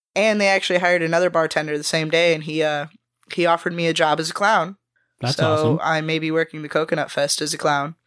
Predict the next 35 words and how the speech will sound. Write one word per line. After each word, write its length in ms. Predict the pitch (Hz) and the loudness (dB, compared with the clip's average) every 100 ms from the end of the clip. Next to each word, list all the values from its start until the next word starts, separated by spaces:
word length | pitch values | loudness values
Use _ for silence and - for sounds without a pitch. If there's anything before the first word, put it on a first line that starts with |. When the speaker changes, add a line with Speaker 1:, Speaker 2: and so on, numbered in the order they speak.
| _ - | _ -6
Speaker 2:
Cool. 260 | 104 135 - - | -2 -2 -4 -4
Speaker 1:
So, 400 | - 160 151 143 | 0 2 2 0
and 440 | 160 156 156 147 - | -2 -2 -4 -8 -2
as 200 | 160 165 | -2 -2
you 120 | 190 | -2
know, 140 | 175 165 | 0 2
my 140 | 151 | 2
favorite 320 | - 160 139 | 2 2 2
band 240 | 160 185 160 | 2 2 0
is 100 | 156 | 0
I 120 | 151 | -2
C 180 | 151 139 | -4 -2
P. 340 | 170 165 175 - - | 0 0 -4 -14 -4
Speaker 2:
How 140 | - | 0
did 120 | 196 226 | 2 2
that 160 | 220 | 2
go? 320 | 220 226 113 - | 2 2 -2 -4
Speaker 1:
Uh, 240 | 180 180 - | 0 0 2
that 220 | 196 220 | 2 2
was 180 | 277 - | 0 0
absolutely 720 | 196 208 233 226 196 196 208 220 | 0 0 2 2 2 2 2 2
fucking 380 | 175 170 185 170 | 0 0 0 2
awesome. 320 | 160 160 135 | 2 2 0
Speaker 2:
I 40 | |
wanna 200 | 135 147 | 2 2
find 240 | - 127 135 | 2 0 2
out 120 | 170 | 2
about 200 | 123 113 | 0 -2
that. 220 | 113 101 | -4 -4
So, 180 | - 120 | 0 0
uh, 60 | 110 | 0
Cliff 260 | 170 170 | -2 0
went 160 | 123 - | 0 0
too, 160 | 180 | 0
right? 180 | 110 120 | 0 -4